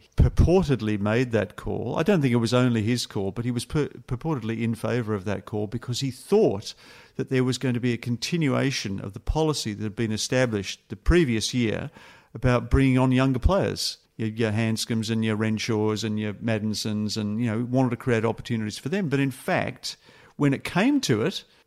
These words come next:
when the first test team was chosen, you know, in fact, by the Perth test, none of those players who'd been chosen at Adelaide the previous years was, were still in the team.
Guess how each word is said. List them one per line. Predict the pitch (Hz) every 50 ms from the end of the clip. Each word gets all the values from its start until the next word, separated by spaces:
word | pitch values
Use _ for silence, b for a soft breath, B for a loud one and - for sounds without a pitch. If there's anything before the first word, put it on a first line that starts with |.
| b
when | - 139 139 139
the | 139 127
first | - - 165 160 151 - - - _ -
test | - - 160 143 - -
team | - 151 139 127 123
was | 120 107
chosen, | - - 143 143 170 175 139 107 104 104 123 175 202 196 _ _ _ _
you | - -
know, | 113 -
in | 110 117
fact, | - - 156 147 120 - - -
by | - 120 117 117
the | 104
Perth | 98 - - - 151 190 196 -
test, | - - 104 117 147 - - - b b b b b b b b b b b _ -
none | - 117 117 127 135 147
of | 151 147
those | 120 117 107 104 104 98 -
players | - - - 117 104 107 104 101 98 - -
who'd | - 110 101
been | 98 104 101 101
chosen | 95 - 110 104 104 98 - 110 104
at | - -
Adelaide | 120 113 104 110 107 104 101
the | 101
previous | - - - 110 104 104 104 98 - -
years | 117 110 107 107 101 101
was, | - 110 107 - _ -
were | - 120 123
still | - - - 123 120
in | 120 127
the | 123
team. | 117 - - 185 190 117 98 95 98